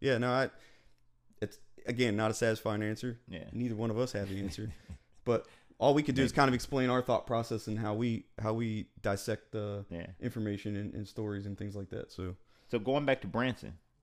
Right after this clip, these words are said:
Speaker 1: Branson, yes.
Speaker 2: Branson.
Speaker 1: Yes.
Speaker 2: So, you know, uh, Virgin Airlines, they, you know, um, have you heard about all
Speaker 1: Where
Speaker 2: the changes that are
Speaker 1: where they're going to space?
Speaker 2: Well, no, I'm just talking,
Speaker 1: The
Speaker 2: I'm just talking about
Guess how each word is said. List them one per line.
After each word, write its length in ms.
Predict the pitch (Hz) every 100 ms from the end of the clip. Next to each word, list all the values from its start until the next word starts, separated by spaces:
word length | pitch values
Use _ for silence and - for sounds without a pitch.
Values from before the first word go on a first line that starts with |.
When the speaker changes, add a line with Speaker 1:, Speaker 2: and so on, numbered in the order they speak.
| _ _ -
Speaker 1:
Branson, 440 | 131 147 120 101 -
yes. 80 | 107
Speaker 2:
Branson. 420 | 110 117 - 73 - -
Speaker 1:
Yes. 100 | 117
Speaker 2:
So, 260 | 101 95 95
you 140 | 104
know, 280 | 98 87 82
uh, 240 | 82 87
Virgin 320 | 82 101 98
Airlines, 460 | 92 95 87 85 82
they, 240 | 87 85 -
you 100 | 92
know, 320 | 82 78 78 _ _ _ _ -
um, 600 | 80 76 69 65 76 - _ _ -
have 200 | 95 90
you 220 | 98 95 92
heard 280 | 104 107 107
about 540 | 104 98 104 104 98 - _
all 80 | 101
Speaker 1:
Where 80 | 104
Speaker 2:
the 60 | 92
changes 580 | - 107 107 107 101 -
that 260 | 107 98
are 220 | 98 92
Speaker 1:
where 80 | 92
they're 100 | 117
going 200 | 123 123
to 60 | 113
space? 400 | - 123 139 - _ _ - _ _ -
Speaker 2:
Well, 140 | 139
no, 200 | 123 95
I'm 200 | 87 110
just 160 | 113 -
talking, 240 | 104 87
Speaker 1:
The 60 | 110
Speaker 2:
I'm 140 | 147
just 140 | 135 -
talking 280 | 117 104 101
about 360 | 92 101 92